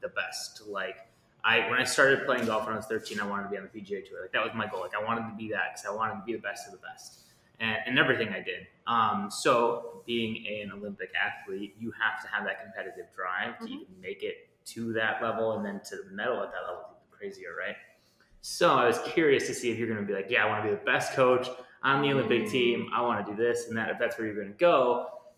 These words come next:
Speaker 1: or not. So that's, and then my next question was gonna be, how does one battle with that competitiveness and that drive to be the best that you can be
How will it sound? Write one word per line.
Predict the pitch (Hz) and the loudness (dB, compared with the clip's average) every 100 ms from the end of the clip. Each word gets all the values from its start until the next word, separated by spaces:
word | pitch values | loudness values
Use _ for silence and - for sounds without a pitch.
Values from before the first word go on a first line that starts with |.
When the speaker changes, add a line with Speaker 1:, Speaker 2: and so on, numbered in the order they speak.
| - | -6
Speaker 1:
or | 131 131 127 | 4 6 8
not. | 135 110 - | 6 2 2
So | 151 | 4
that's, | 147 151 151 | 4 4 2
and | 147 143 | 0 0
then | 143 | 0
my | 135 | 0
next | 147 - | 0 -2
question | 143 - | -6 -6
was | 117 | -4
gonna | 120 | -2
be, | 117 - - | -2 -4 0
how | 139 | 2
does | 143 117 | 2 0
one | 117 117 107 | -2 -4 -6
battle | 104 101 127 117 110 | -2 0 2 2 0
with | 107 104 107 | -4 -6 -8
that | 98 - | -8 -10
competitiveness | - 120 110 104 110 - | -10 -6 -6 -6 -12 -16
and | 101 | -18
that | - | -10
drive | 98 98 - | -6 -4 -6
to | 98 | -14
be | 95 117 | -10 -6
the | 127 | -2
best | 123 - 147 | 0 -2 -4
that | 135 | -6
you | 139 | -6
can | 147 | -8
be | 143 151 156 | -10 -10 -12